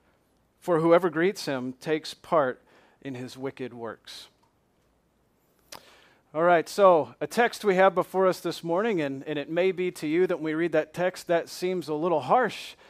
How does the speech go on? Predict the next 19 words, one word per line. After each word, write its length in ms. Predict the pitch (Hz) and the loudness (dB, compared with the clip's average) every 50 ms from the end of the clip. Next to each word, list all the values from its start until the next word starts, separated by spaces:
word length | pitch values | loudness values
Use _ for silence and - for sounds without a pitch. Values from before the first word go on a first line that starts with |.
| - - - - - - - | -20 -20 -20 -20 -20 -12 -6
That, 360 | - 156 151 123 143 147 151 | -2 -2 -2 -2 -2 -4 0
that, 280 | 156 156 151 156 - - | 0 0 0 0 -8 -4
that 260 | 160 165 156 143 - | 0 0 0 0 -2
seems, 580 | - - - 185 202 220 220 208 196 156 - - | -10 -6 -4 -4 -2 -2 -2 -4 -4 -6 -8 -4
uh, 500 | - 160 160 156 151 151 147 143 135 127 131 - _ _ _ _ - - | 2 4 6 6 6 6 4 4 0 -2 -6 -12 _ _ _ _ -20 -12
kind 160 | - 180 190 185 | -6 -4 -2 -2
of 100 | 165 147 | -2 -4
judgmental 880 | - 170 180 180 151 - 147 156 160 190 240 254 226 175 147 139 135 | -2 0 0 0 0 -2 -4 0 0 2 2 2 2 2 2 0 -2
and, 180 | 135 131 131 139 | -2 -4 -8 -8
and 380 | - 143 139 135 131 127 131 - 135 | -6 -6 -6 -6 -6 -10 -12 -12 -10
not 480 | 143 147 160 170 180 180 175 - - _ _ _ _ - | -6 -2 2 4 4 4 2 0 -6 _ _ _ _ -12
loving 500 | 143 139 143 151 175 208 196 202 170 156 | -6 0 4 4 4 4 2 -2 -2 -2
and, 380 | 143 135 131 127 127 120 120 120 _ _ _ _ _ _ _ _ _ _ _ _ _ _ _ _ _ _ _ - | -4 -4 -6 -8 -10 -14 -16 -20 _ _ _ _ _ _ _ _ _ _ _ _ _ _ _ _ _ _ _ -12
many 220 | 135 139 131 131 | -10 -10 -8 -8
would 160 | 123 127 123 | -10 -12 -14
say, 400 | - - 139 127 120 120 120 120 110 _ _ _ _ _ _ | -12 -8 -6 -6 -6 -6 -10 -14 -18 _ _ _ _ _ _
Christian-like, 880 | - - 165 143 - - - 139 127 127 135 139 147 170 - _ - _ _ _ _ _ _ _ _ _ _ _ _ _ _ _ _ _ _ - | -12 -10 -10 -10 -10 -12 -10 -10 -8 -6 -4 -4 -6 -6 -10 _ -20 _ _ _ _ _ _ _ _ _ _ _ _ _ _ _ _ _ _ -20
to 160 | - - 143 | -16 -16 -14
shun, 500 | 127 - - - 151 143 147 151 175 170 | -12 -12 -8 -6 -4 -4 -4 -4 -8 -12